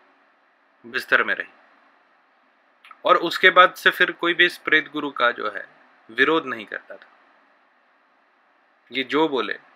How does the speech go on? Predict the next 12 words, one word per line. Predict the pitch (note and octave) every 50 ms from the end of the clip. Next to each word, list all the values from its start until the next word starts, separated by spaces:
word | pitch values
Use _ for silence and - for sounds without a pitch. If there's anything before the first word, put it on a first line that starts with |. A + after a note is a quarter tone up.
| _ -
ये | A#2 A#2+
रक्त | A#2+ B2+ B2 - - A#2+
मांगे, | A#2 A2+ A2 A2 A2 A2+
ये | A#2 A2+ A2+
कुछ | - - D3+ C#3+ C3
भी | - C#3+ C#3 C3+
मांगे, | A2+ F#2 - - _ _ _ _ _ _ _ _ _ _ _ -
तो | C#3
इसको | C3 - - E3+ D3+
पूरा | - - B2+ B2+ C3+ C3
मिलता | B2 A2 G2+ F#2+ - -
था। | - -